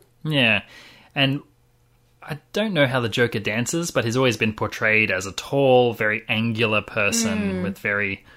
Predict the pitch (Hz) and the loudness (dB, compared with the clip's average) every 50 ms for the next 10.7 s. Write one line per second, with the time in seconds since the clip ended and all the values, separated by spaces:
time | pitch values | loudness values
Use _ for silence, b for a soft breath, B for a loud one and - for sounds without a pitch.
0 | b b b b b b b b b _ - - 110 - - - 120 110 110 - | b b b b b b b b b _ -10 -6 -4 -2 0 2 2 2 2 0
1 | - - 120 123 123 110 117 104 101 - - - 117 110 104 101 - - 120 101 | 0 0 0 0 0 0 -2 -4 -2 -4 -4 -4 -4 -4 -4 -4 -4 -4 -4 -4
2 | 92 90 90 - - 123 107 98 95 98 101 - - 123 131 139 127 - 160 160 | -4 -6 -8 -6 -4 -2 0 0 0 0 -2 -4 -6 -6 -6 -6 -2 -2 -2 -2
3 | 151 156 190 196 170 123 101 87 85 - 104 98 95 95 - - 196 185 196 202 | 0 0 0 0 0 0 -2 -6 -4 -2 -2 -2 -2 -4 -2 0 0 2 4 6
4 | 208 214 175 131 113 104 101 107 117 113 - 107 113 110 110 110 101 92 92 98 | 6 6 6 6 2 2 0 0 -2 -2 -2 -4 -2 0 0 0 0 -2 -4 -6
5 | 98 95 92 - - 131 135 143 - - 107 101 98 95 98 107 107 - - - | -6 -6 -8 -6 2 4 4 4 4 2 -4 -4 -4 -2 0 -2 -2 -2 -6 -10
6 | 110 104 101 101 101 107 110 113 110 - - 127 117 107 101 98 107 98 95 95 | -6 -4 -2 0 2 2 0 0 -4 -6 -8 -6 -6 -6 -6 -6 -8 -10 -10 -12
7 | - _ _ _ _ _ - - 165 160 151 151 151 151 151 147 - 113 110 117 | -16 _ _ _ _ _ -16 -12 -10 -10 -8 -10 -10 -10 -8 0 2 2 2 2
8 | 117 113 110 107 98 - - - - - - - 294 - - 262 160 165 170 180 | 2 0 0 0 -2 -2 -2 -2 -4 -4 0 2 2 4 4 4 2 2 0 0
9 | 185 185 185 185 185 175 160 B B B B B B B - 370 427 381 - 220 | 2 2 2 2 2 0 0 B B B B B B B -4 -2 -2 0 0 0
10 | 214 233 226 220 180 175 - - 208 190 185 160 147 - | 0 0 0 -4 -6 -6 -8 -6 -6 -4 -4 -4 -4 -6